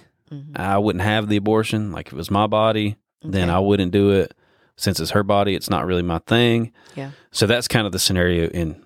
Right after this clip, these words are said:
Speaker 2: by the way, that's a very common scenario.
Speaker 1: Yeah.
Speaker 2: Sort of like this apathetic, um, really, really complacent kind of attitude that many of these
Speaker 1: Mm-hmm.
Speaker 2: men have. So that's the scenario. I'm pulling out of the abortion center.
Speaker 1: Okay.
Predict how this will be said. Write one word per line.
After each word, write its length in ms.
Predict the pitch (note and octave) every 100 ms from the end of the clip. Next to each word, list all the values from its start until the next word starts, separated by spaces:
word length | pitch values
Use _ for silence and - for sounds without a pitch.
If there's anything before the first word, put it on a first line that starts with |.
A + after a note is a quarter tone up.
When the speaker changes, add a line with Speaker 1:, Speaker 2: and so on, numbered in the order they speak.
| -
Speaker 2:
by 120 | E2
the 60 | E2
way, 160 | D#2+
that's 200 | D2 D2+
a 120 | - D#2+ -
very 400 | D#2+ F2 D#2+ -
common 360 | - C3 A#2+ G2+
scenario. 560 | - F#2 F2+ E2+ E2 E2
Speaker 1:
Yeah. 240 | D3+ D3
Speaker 2:
Sort 240 | C#3+ - G2
of 20 |
like 140 | F2+
this 180 | E2+ E2+ -
apathetic, 880 | F#2+ - F#2 - F#2 F2 E2 - - _ - - - _ _ -
um, 520 | E2+ E2 D#2+ E2 - _ _ _ _ _ -
really, 380 | F#2+ F2+ D#2+ -
really 280 | - A2 F#2
complacent 680 | - E2+ - F2+ F2 F2 - _
kind 160 | - F2
of 80 | -
attitude 460 | F2+ F#2 - F#2
that 120 | D2 C#2
many 140 | F2+
of 60 | F2
these 160 | E2
Speaker 1:
Mm-hmm. 60 | F2
Speaker 2:
men 120 | E2+
have. 380 | E2 G#2+ F2+ F2 -
So 300 | - F#2 F2
that's 280 | - C3 -
the 80 | A#2+
scenario. 360 | - G2 F#2
I'm 120 | F#2+ F#2
pulling 260 | - B2
out 160 | G#2+ A#2
of 60 |
the 80 | B2+
abortion 400 | A#2 F#2+ F#2 F2
center. 340 | - F2 E2+ F#2+ - -
Speaker 1:
Okay. 240 | F3 F#3